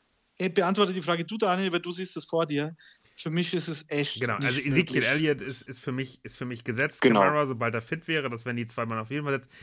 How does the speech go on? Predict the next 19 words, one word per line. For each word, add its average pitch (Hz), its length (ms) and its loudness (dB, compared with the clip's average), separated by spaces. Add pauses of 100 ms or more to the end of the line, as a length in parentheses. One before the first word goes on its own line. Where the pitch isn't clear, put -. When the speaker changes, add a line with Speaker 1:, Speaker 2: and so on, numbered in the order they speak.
(140)
Speaker 2:
Ich - 160 -18
glaube, 139 280 4
er 127 80 2
kann 135 200 -6
zwei 127 320 2
oder 123 200 2
drei 120 240 0
aufstellen 139 360 -2
mit 101 100 -6
einer 117 260 -4
Flex 151 320 -6
wahrscheinlich. 143 500 -2 (400)
Äh, 127 240 -2
Saquon 123 380 -2
Barkley 131 420 2
fällt 131 320 -2
diese 123 220 -8
Woche 120 280 -8
aus. 160 420 -4